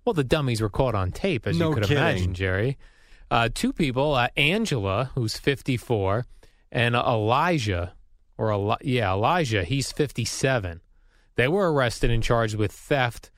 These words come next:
Speaker 1: for tampering with the tolls and stealing money.
Speaker 2: What kind of penalty is that?
Speaker 1: That's a great question. Um, the, uh,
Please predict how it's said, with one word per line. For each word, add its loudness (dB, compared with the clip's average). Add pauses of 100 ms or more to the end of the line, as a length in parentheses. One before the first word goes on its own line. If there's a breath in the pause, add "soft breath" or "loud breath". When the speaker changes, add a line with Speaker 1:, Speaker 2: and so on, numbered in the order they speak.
(360 soft breath)
Speaker 1:
for 0
tampering 0
with 0
the 0
tolls 0
and 0
stealing -2
money. -2 (500)
Speaker 2:
What 0
kind 2
of -4
penalty 2
is -4
that? -2
Speaker 1:
That's 0
a 0
great -2
question. -2
Um, 0 (360 loud breath)
the, 0
uh, 2